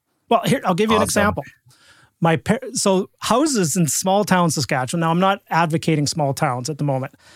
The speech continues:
Speaker 1: In some markets in Saskatchewan, the houses are selling for less than replacement value.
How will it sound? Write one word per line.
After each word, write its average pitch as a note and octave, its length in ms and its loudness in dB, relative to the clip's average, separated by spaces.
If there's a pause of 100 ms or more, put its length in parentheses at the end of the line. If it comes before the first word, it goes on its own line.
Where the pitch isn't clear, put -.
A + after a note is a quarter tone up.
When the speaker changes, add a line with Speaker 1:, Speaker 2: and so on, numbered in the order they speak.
(300)
Speaker 1:
In D#3+ 100 2
some A#3 220 0
markets A3 360 2
in F3 80 2
Saskatchewan, D3+ 720 0 (120)
the D3+ 120 2
houses F3 640 0
are D#3 120 0
selling E3 540 0
for D3 260 -2
less D#3+ 680 0 (200)
than D#3 200 0
replacement C#3+ 600 -2
value. - 340 -12